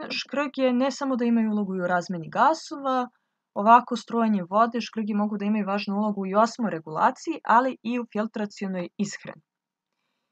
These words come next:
I sada, e, gde su smeštene škrge kod riba? Pa u škržim dupljama i najčešće zaštićene škržim poklopcima,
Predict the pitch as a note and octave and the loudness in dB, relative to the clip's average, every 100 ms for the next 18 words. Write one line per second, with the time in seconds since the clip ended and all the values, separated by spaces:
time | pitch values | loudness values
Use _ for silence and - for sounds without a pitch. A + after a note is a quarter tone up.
0 | _ _ _ A#3+ G#3 C#4+ E4+ F#4 D#4+ - | _ _ _ -6 2 6 6 6 4 2
1 | _ _ G#3 G#3 G3+ G3 A3+ D#4 - C4+ | _ _ 0 2 0 0 2 2 -2 -4
2 | C4+ - C4 A3 - C#4+ A#3+ F3+ - E3 | -4 -2 0 0 -2 -4 -4 -4 -8 -6
3 | A#3+ D#4+ D4 - C4+ C#4 B3 - - C4 | -4 -2 -4 2 6 6 4 -2 -2 -2
4 | A#3+ G#3 G#3 C#4+ - F#3 F#3+ C4 C4 C4 | 2 0 2 -4 -6 -4 0 0 0 -2
5 | B3 A#3+ B3 C4 - G#3 G3+ G3+ A#3+ - | 0 0 -2 -6 -4 -2 -2 -2 -8 -4
6 | A3+ G#3 G3+ A#3 G#3 G3+ - D3 - G3+ | -2 -2 -4 -4 -2 -4 -6 -14 -16 -20
7 | - C#4 G4 | -12 -6 -6